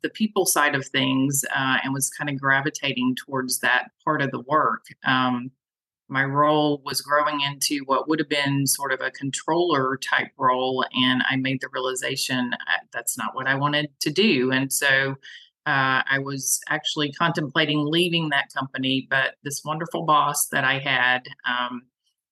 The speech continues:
sat me down and asked me, you know, what was it that I wanted to do? And,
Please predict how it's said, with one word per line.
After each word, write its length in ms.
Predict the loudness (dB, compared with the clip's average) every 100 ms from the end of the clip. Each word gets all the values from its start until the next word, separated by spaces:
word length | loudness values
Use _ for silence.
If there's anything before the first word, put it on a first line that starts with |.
| _
sat 280 | -6 0 0
me 120 | 0
down 340 | 2 4 4 2
and 140 | 0
asked 320 | -2 -2 -4
me, 280 | -2 -2 -2 -2
you 80 |
know, 180 | -2 -2 -4
what 260 | -6 -4
was 220 | 0 0 0
it 140 | 0
that 120 | 2
I 120 | 2
wanted 440 | 2 2 2 0 -2
to 100 | -8
do? 420 | -6 -8 -6 -6 -6 -4
And, 540 | -2 0 0 -2 -6